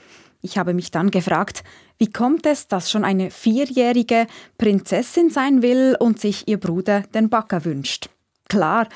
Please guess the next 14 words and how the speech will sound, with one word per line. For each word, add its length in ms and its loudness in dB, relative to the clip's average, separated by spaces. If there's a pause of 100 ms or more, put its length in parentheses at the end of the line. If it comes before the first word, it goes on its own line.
(180)
Rollenvorbilder 1120 2
in 140 4
der 120 0
Familie 500 0
spielen 400 -2
sicher 380 -2
eine 280 4
Rolle 320 2 (440)
oder 320 4
womit 480 0
die 180 -4
anderen 460 2
Kinder 300 -2
spielen. 580 -2